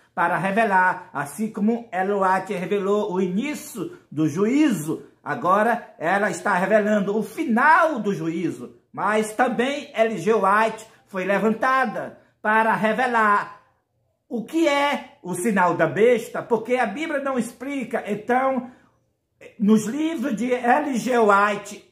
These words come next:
fala claramente, o sinal da besta é o decreto dominical. E agora Deus o levantou,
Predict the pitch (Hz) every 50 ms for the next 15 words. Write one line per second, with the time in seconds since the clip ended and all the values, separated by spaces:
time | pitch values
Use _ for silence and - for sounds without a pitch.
0 | - - 190 190 208 214 214 202 - - 196 202 214 233 240 214 214 214 214 208
1 | - - - - - - 170 160 151 - 196 180 175 170 170 170 190 175 165 202
2 | 214 220 220 214 - - - - - - 196 190 190 170 151 - - - _ _
3 | - 120 120 113 160 156 - 175 180 190 190 185 - - 151 120 110 - 139 139
4 | 147 156 165 180 165 - - 214 240 254 247 233 175 113 107 - - _ _ _
5 | _ _ _ _ - 147 170 190 190 190 208 226 240 262 277 277 277 269 247 196
6 | 277 277 262 214 220 208 - 220 262 311 320 294 285 277 220 277 285 - 277 -
7 | 233 226 226 208 180 156 - - - _